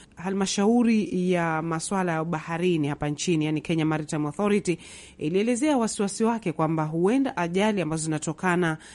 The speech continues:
na aj-, ajali katika bahari ama maji,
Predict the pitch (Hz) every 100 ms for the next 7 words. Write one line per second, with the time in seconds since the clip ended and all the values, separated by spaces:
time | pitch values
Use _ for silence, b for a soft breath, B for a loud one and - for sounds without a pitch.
0 | B 156 156 160 156 147 - 160 151 170
1 | - 170 185 247 208 165 151 - 160 160
2 | 151 202 180 160 151 165 156 175 208 208
3 | 156